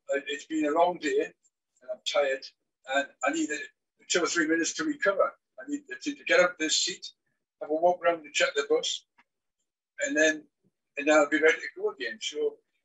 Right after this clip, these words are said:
it's, it's really down to the driver. The, the driver's put under this invisible pressure, if you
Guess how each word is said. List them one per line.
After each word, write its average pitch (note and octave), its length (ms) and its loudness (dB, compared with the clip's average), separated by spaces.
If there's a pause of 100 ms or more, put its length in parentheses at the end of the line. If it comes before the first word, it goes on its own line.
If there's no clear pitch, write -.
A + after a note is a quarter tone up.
(180)
it's, - 260 -12
it's - 180 -8
really A3 320 2
down G3 180 6
to G3 40 -14
the E3 140 0
driver. G#3 440 2 (140)
The, D3 180 0
the C#3+ 140 -16
driver's F#3+ 320 2
put E3 240 -2
under F3 180 2
this - 320 -2 (420)
invisible E3+ 560 2
pressure, - 280 4
if B2+ 260 0
you C3 100 -4